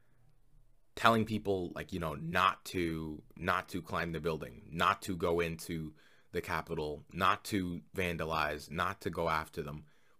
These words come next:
Nobody was saying that. So I don't understand why somebody would suggest that the protest was mostly peaceful.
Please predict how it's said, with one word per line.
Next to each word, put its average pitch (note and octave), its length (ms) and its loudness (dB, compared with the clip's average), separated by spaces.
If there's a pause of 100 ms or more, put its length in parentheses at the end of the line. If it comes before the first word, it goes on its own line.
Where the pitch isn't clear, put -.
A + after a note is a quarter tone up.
Nobody A#2 360 6
was B2 180 2
saying F2 340 0
that. - 280 -10
So - 180 2
I F#2 160 8
don't A2 160 4
understand F#2+ 640 0
why D#2+ 240 0
somebody E2 400 -4
would D#2 180 -8
suggest D2+ 640 -6
that D2 180 -8
the D#2+ 100 -10
protest D2+ 480 -6
was D#2 140 -12
mostly D2 300 -8
peaceful. D2 480 -12